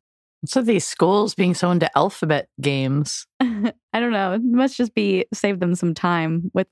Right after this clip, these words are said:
Speaker 2: organizing. But yeah, the guy whose locker was next to mine, I was just thinking about him and how we made small talk for four years straight every day.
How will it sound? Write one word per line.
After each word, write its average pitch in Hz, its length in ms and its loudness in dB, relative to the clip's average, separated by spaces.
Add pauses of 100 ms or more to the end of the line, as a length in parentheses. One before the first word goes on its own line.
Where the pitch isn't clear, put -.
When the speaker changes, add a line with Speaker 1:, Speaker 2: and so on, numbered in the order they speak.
Speaker 2:
organizing. 170 640 -2 (180)
But 185 300 2 (280)
yeah, 214 380 0 (140)
the 202 100 0
guy 226 300 0
whose 220 240 0
locker 226 300 0
was 226 120 0
next 180 260 -2
to 185 100 -4
mine, 180 160 0
I 175 80 0
was 175 80 -4
just 202 280 -4
thinking 220 300 0
about 175 320 0
him 175 300 -2 (520)
and 202 220 2
how 202 220 2
we 208 160 0
made 214 400 0
small 208 420 0
talk 170 540 -4 (180)
for 202 100 -2
four 214 300 -2
years 196 280 0
straight 170 420 -4 (160)
every 202 240 0
day. 165 340 -2